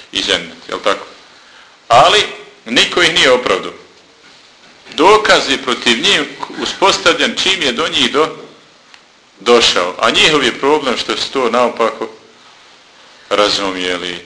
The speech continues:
A njihov problem što su naopako razumijeli. Dobro. Isto tako kaže, pogledajte one koje je Ali, Alija radijallahu an popalio.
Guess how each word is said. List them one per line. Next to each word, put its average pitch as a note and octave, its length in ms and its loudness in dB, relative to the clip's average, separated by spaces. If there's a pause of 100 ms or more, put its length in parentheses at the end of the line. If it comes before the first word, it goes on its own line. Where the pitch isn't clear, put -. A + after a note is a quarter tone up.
(140)
A G2 80 -2
njihov A2+ 220 -2
problem A2 320 -6
što - 120 -12
su - 160 -10
naopako G2 500 -4 (560)
razumijeli. F2+ 460 -6 (3250)
Dobro. A2 360 4 (580)
Isto D3+ 320 2
tako D#3 320 2
kaže, C3+ 280 2
pogledajte C3 640 0
one C#3 320 -2
koje A#2 240 0
je A2+ 120 2
Ali, B2+ 260 2 (140)
Alija C3 300 2
radijallahu A2 500 0
an A#2+ 140 0 (280)
popalio. F#2 580 0